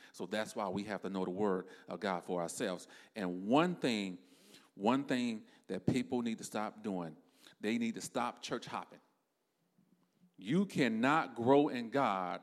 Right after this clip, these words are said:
if you're going from one church to the next.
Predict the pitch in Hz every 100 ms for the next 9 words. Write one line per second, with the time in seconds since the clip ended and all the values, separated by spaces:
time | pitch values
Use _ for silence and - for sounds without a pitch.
0 | - 117 110 107 92 - - 120 131 120
1 | 95 92 110 151 170 170 - _ - -
2 | 135 131 - - _ - 110 104 98 98
3 | 92 - - - -